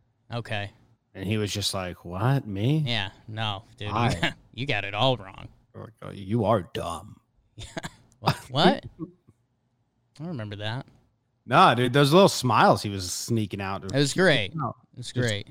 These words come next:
Speaker 2: good as hell. Well, why don't you let us know who's bringing us awards, and then we'll get into awards and a lot of big topics.
Speaker 1: Awards is brought to you by DraftKings Gym. It was sure nice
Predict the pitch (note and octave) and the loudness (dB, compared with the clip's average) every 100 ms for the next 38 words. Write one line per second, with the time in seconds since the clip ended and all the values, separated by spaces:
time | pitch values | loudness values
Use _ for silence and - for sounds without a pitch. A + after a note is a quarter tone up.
0 | - E3+ D#3+ D3 - C#3+ D2 - _ _ | -6 0 2 2 0 -4 -6 -12 _ _
1 | _ _ _ _ _ _ _ _ _ _ | _ _ _ _ _ _ _ _ _ _
2 | _ _ _ _ _ _ - C#3+ D3+ D3+ | _ _ _ _ _ _ 2 6 8 8
3 | E3 G3 G#3 G3 F3 - D#3+ D3 C#3+ B2 | 6 6 4 4 4 2 2 4 4 2
4 | C3+ C3+ B2+ A2+ A#2+ A#2 A2+ G2+ G#2 A2+ | 0 2 2 0 0 0 0 0 -4 -2
5 | A#2+ A2+ A#2+ A2+ A2 A2 A#2 A#2 G#2+ G#2+ | -2 0 -2 0 0 2 2 2 0 -2
6 | A2 G#2+ G#2 F#2+ - G2+ - G2 - - | -2 -4 -4 -6 -4 -4 -4 -8 -12 -14
7 | - _ _ _ _ _ - E4+ G4 A4 | -18 _ _ _ _ _ 0 6 8 8
8 | G#4+ G#4 G4+ G4 F#4+ F#4+ F#4 F4+ F4 E4+ | 8 6 6 6 6 6 4 4 4 4
9 | E4 D#4+ D#4 - - C#3+ D3 A#2+ - D3 | 4 2 0 -2 -6 0 2 0 0 4
10 | F#3 G#3 - - - D3+ C#3+ C3+ D3+ F3+ | 6 6 2 -4 -4 0 2 4 4 6
11 | F#3 F3+ F3 D3+ - - G3 A3+ F#3+ D#3 | 6 6 2 -2 -12 0 2 4 4 4
12 | C#3 C3 A2+ C#3+ - C#3 D3+ F3+ F#3 E3 | 4 2 -2 -10 -8 0 4 6 4 2
13 | F#3+ F#3 F3 D3 - F3+ F3+ D#3+ D3+ C#3+ | 2 4 2 0 2 4 6 6 4 2
14 | - G3+ A3 F#3+ B2+ C3+ E3+ C3 - - | 2 6 8 6 4 2 2 2 -2 -6